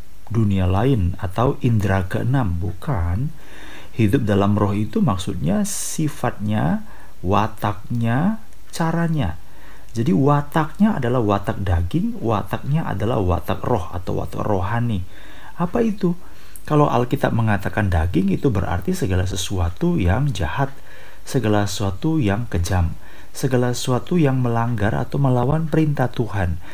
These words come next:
Jadi Alkitab berkata, orang yang hidup dalam daging atau manusia yang tidak percaya kepada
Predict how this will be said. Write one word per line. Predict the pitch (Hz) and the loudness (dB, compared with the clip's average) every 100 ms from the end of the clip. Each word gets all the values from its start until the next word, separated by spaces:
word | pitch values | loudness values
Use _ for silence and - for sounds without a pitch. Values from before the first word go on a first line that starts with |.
| - - - | -8 -6 -2
Jadi | 196 | 0
Alkitab | 262 180 190 - | 2 2 2 0
berkata, | 143 143 143 147 139 - - 131 | 2 0 2 0 0 0 0 2
orang | 156 175 151 | 4 4 4
yang | 143 | 4
hidup | 117 170 226 123 | 2 2 2 2
dalam | 104 104 | 2 2
daging | 95 85 87 135 175 - | 2 2 2 0 0 -4
atau | - - 151 151 | -6 0 2 2
manusia | 151 107 101 101 95 113 101 | 0 0 0 -2 -2 -2 0
yang | 90 87 | 0 0
tidak | 92 110 95 | 0 -2 -2
percaya | - 92 92 90 | -4 -4 -2 -2
kepada | 92 95 | -2 -4